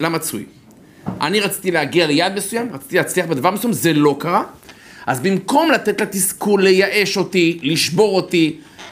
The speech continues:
להראות אולי שהדרך שלי לא נכונה, זה לא בהכרח. זה רק ידחוף אותי, אתה יודע מה? להשקיע יותר. סתם כדוגמה, אתה הולך ונגיד, אתה נפגש עם מישהו, מוריד לך סטירה. איך אתה מגיב? אז יש כאילו, כאילו, איי,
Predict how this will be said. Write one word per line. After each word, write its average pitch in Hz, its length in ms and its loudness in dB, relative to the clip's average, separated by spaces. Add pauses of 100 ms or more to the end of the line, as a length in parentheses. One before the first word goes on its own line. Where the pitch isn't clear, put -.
(120)
להראות 180 580 2
אולי 240 180 2
שהדרך 196 380 0
שלי 202 140 -4
לא 190 140 4
נכונה, 147 580 0
זה 139 140 -2
לא 262 120 4
בהכרח. 320 560 0 (400)
זה 151 240 0
רק 175 160 -2
ידחוף 269 460 -2
אותי, 285 220 -2
אתה 254 140 0
יודע 247 100 4
מה? 320 200 2 (320)
להשקיע 160 400 2
יותר. 196 340 2 (400)
סתם 226 240 0
כדוגמה, 202 420 0 (380)
אתה 220 140 2
הולך 208 240 2
ונגיד, 175 260 0
אתה 160 100 2
נפגש 147 280 0
עם 156 60 0
מישהו, 226 180 0
מוריד 190 160 0
לך 208 60 -4
סטירה. 165 300 0 (1300)
איך 175 120 0
אתה 233 100 0
מגיב? 131 380 2 (500)
אז 117 80 -2
יש 277 140 2
כאילו, 269 180 0 (140)
כאילו, - 180 -4 (140)
איי, 277 140 -2